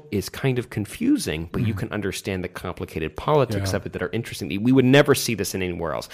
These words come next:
Speaker 1: There's not a Marvel or D C movie that's gonna ever deal with this
Speaker 2: Yeah.
Speaker 1: the way that the series can.
Speaker 2: Yeah.
Speaker 1: And you know what? There, maybe there was never really meant to be a Watchmen movie. You know what I mean?
Speaker 2: Yeah.
Speaker 1: Like, maybe a, a series is what it always needed the room for. Like, it needed room to breathe and to be able to explore every,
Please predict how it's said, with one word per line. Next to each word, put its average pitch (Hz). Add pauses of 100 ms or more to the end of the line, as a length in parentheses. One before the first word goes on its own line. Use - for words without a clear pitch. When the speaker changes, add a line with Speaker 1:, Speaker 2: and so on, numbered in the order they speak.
(160)
Speaker 1:
There's 104
not 131
a -
Marvel 147
or 135
D 135
C -
movie 120
that's 104
gonna 107
ever 101
deal 95
with 90
this 78
Speaker 2:
Yeah. 110
Speaker 1:
the -
way 98
that 90
the 80
series 92
can. 85 (140)
Speaker 2:
Yeah. 104
Speaker 1:
And 285
you 294
know 277
what? 269
There, 233
maybe 233
there 202
was 170
never 151
really 139
meant 113
to -
be 113
a 98
Watchmen 87
movie. 65 (140)
You 143
know 175
what 175
I 180
mean? 180
Speaker 2:
Yeah. -
Speaker 1:
Like, 101
maybe 160
a, 110
a 110
series 131
is 110
what 104
it 101
always 101 (280)
needed 117
the 101
room 101
for. 80
Like, 82
it 117
needed 135
room 117
to 110
breathe 101
and 92
to -
be 92
able 87
to 90
explore 87
every, 87